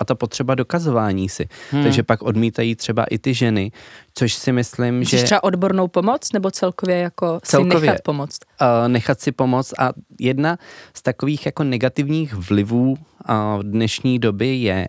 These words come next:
Speaker 1: že člověk hodně zapomíná na, v naší společnosti, v té západní, na, eh, komunitu a roli komunity. A roli toho, té sounáležitosti, kterou ta komunita přináší.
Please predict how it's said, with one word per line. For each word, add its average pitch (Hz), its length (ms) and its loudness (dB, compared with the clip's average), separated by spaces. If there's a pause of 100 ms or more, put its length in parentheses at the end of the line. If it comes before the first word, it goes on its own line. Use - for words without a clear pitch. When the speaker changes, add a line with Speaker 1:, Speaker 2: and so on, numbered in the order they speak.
Speaker 1:
že 110 380 0 (100)
člověk 113 320 2
hodně 117 260 2
zapomíná 113 560 2
na, 104 200 0
v 98 80 -6
naší 104 260 0
společnosti, 101 560 -2
v - 80 -14
té 110 120 -2
západní, 104 500 0
na, 104 260 0 (100)
eh, 104 40 0 (320)
komunitu 110 600 4
a 107 80 2
roli 104 220 2
komunity. 101 560 -2 (400)
A 107 100 0
roli 113 240 2
toho, 110 400 0 (280)
té 110 140 -4
sounáležitosti, 107 840 0
kterou 104 300 0
ta 107 120 -2
komunita 104 580 0 (120)
přináší. 104 680 -2